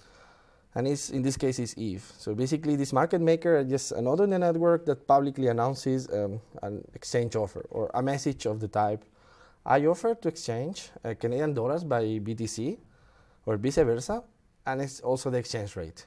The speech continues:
In this case, one Bitcoin by two hundred, uh, Canadian dollars. This manner, Eve actually allows to, to use her two links and linked,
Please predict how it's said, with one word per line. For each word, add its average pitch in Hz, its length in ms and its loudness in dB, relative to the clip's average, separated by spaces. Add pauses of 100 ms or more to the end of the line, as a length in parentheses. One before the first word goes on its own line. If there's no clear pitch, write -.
In 117 60 -4
this 123 120 -6
case, 127 380 -2
one 120 200 0
Bitcoin 113 440 -4
by 101 460 2 (220)
two 110 80 -2
hundred, 90 380 -8 (120)
uh, 87 220 -8
Canadian 90 320 -8
dollars. - 280 -14 (1600)
This 127 160 2
manner, 180 340 4
Eve 156 320 2
actually 147 540 0 (420)
allows 123 440 6
to, 120 180 -2
to 113 160 -6
use 127 220 -2
her 117 180 0
two 151 220 0
links 170 340 0 (100)
and 131 440 -4
linked, 139 560 0